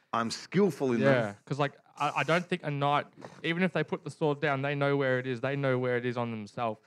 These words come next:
Speaker 1: Yeah.
Speaker 2: 'Cause, like, when they're using it, it's, it's, I don't know, but I'm guessing it's also like an extension of themselves.
Speaker 1: Yes, it, it becomes, they, as soon as they pick it up, it, it's, it's, it's like they don't have to, they don't have to think slice here. It's just, it's all all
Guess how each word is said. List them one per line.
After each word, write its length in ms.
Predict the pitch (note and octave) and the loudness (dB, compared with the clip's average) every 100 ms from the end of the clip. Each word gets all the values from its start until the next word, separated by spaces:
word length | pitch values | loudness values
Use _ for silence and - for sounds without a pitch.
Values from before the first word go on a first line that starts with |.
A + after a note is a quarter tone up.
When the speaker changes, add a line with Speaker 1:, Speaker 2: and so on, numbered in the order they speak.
| _ C3+ | _ 0
Speaker 1:
Yeah. 100 | C3 | 2
Speaker 2:
'Cause, 200 | C3 - - _ | 2 -2 -20 _
like, 160 | A#2 A#2+ | -8 0
when 160 | D3 D3+ | 0 2
they're 100 | A#2+ | 0
using 420 | A#2+ G3 E3 C3 | 2 -2 0 -4
it, 100 | A#2+ | -4
it's, 200 | B2+ - | -6 -8
it's, 200 | C#3 - C3+ - _ _ _ _ - | -10 -10 -16 -18 _ _ _ _ -4
I 100 | B2 | -2
don't 180 | A2+ | -2
know, 340 | A2+ B2+ B2+ A2+ | 0 2 4 2
but 140 | A#2 | 0
I'm 140 | A#2 A#2 | -2 -2
guessing 340 | C3+ B2+ C3 | -4 -2 -6
it's 140 | A2 _ - | -6 _ 0
also 340 | C3 B2+ B2 | 0 2 -2
like 200 | A#2 G#2+ | -2 -4
an 60 | A#2 | -12
extension 520 | - - A#2 A2+ A#2 | -16 -10 -10 -6 -8
of 100 | G2+ | -8
themselves. 440 | G2 G2 A#2 F#2 D3 | -14 -14 -12 -2 2
Speaker 1:
Yes, 300 | D#3+ - D3 | 2 2 -2
it, 100 | C#3+ | -2
it 120 | C#3+ | -2
becomes, 260 | C3+ C#3+ A#2+ | -2 -4 -2
they, 120 | C3 | -2
as 60 | - - | -4 -8
soon 180 | - G3 | 0 2
as 80 | D#3+ | 2
they 100 | D#3+ | 0
pick 240 | - D#3+ | -2 0
it 80 | D3+ | 2
up, 160 | C#3+ | 2
it, 80 | B2 | 0
it's, 240 | B2+ C3 D3 | -2 -4 -6
it's, 180 | - | -10
it's 200 | B2+ A#2+ | -10 -6
like 200 | C3+ B2+ - _ | -4 -4 -8 _
they 80 | D3 | 0
don't 140 | F3+ F3 | 2 2
have 160 | C#3+ | 0
to, 100 | B2+ | -2
they 60 | - | -2
don't 140 | D#3 | -2
have 100 | E3 C3 | -2 -4
to 60 | |
think 340 | - B2 A2 - | -4 -6 -6 -12
slice 380 | - C#3 C3 - | -4 0 0 0
here. 140 | B2+ | -2
It's 160 | C#3+ C#3 | -2 -2
just, 240 | D#3 - _ _ _ _ _ | -4 -4 _ _ _ _ _
it's 200 | D3 C3+ | -10 -2
all 420 | F3 E3+ D#3+ C3 - _ _ _ _ F#3 | 2 4 4 2 -4 _ _ _ _ 0
all 160 | F#3 | 2